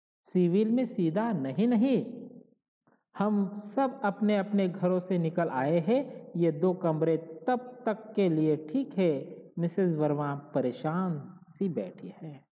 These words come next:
मैं हाँ कहती हूँ, छोटे छोटे दो कमरों में हम घर बना लेंगे, थोड़ी सी जगह में किचन, थोड़ी सी जगह में ड्राइंग रूम,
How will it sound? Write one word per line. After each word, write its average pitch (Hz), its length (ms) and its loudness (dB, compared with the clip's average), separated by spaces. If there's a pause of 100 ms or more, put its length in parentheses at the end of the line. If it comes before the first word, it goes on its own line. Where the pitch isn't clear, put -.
(760)
मैं 185 480 0 (280)
हाँ 247 420 0
कहती 180 380 2
हूँ, - 320 -8 (880)
छोटे 254 440 2
छोटे 220 400 2
दो 196 180 2
कमरों 175 500 2
में 196 160 4
हम 165 320 0
घर 151 260 -2
बना 131 340 0
लेंगे, 147 640 2 (360)
थोड़ी 170 220 4
सी 170 200 2
जगह 131 380 0
में 135 160 0
किचन, 165 600 0 (140)
थोड़ी 139 200 4
सी 139 180 -6
जगह 127 300 0
में 120 260 0
ड्राइंग 190 300 2
रूम, 170 260 4